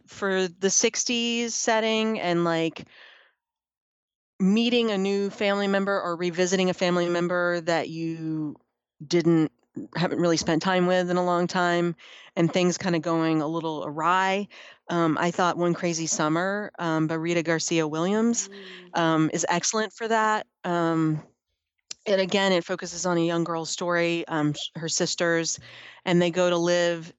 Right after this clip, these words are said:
Speaker 1: um, in Oakland with their mom one summer, um, and their mom is involved with the Black Panthers. And so they go to the, um, to the school and they help with the, well, or they go to the breakfast, um, program and they help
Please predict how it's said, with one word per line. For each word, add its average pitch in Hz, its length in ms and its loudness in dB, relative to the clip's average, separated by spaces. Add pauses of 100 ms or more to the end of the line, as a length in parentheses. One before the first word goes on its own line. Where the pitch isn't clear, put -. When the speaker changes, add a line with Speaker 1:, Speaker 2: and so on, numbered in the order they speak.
(200)
Speaker 1:
um, 160 300 2
in 175 200 0
Oakland 170 580 2
with 160 140 -8
their 165 140 0
mom 165 540 2
one 156 140 2
summer, 156 540 0 (540)
um, 156 520 2 (320)
and 170 140 6
their 175 80 4
mom 180 180 2
is 175 80 0
involved 165 360 -2
with 160 120 -12
the - 80 -6
Black 151 240 -4
Panthers. 147 520 -8
And 160 140 -2
so 160 320 -2 (360)
they 180 460 4
go 170 360 0
to - 220 -6
the, 160 380 2
um, 156 520 2 (220)
to 180 100 -12
the 160 80 -4
school 277 400 2
and 214 100 2
they 170 120 2
help 175 260 -2
with 165 200 -4
the, 160 600 0 (720)
well, 175 320 0
or 175 80 0
they 175 100 4
go 185 140 2
to 165 60 0
the 165 60 0
breakfast, 196 600 -4
um, 170 380 0
program 180 520 0
and 165 160 0
they 165 60 0
help 160 280 -4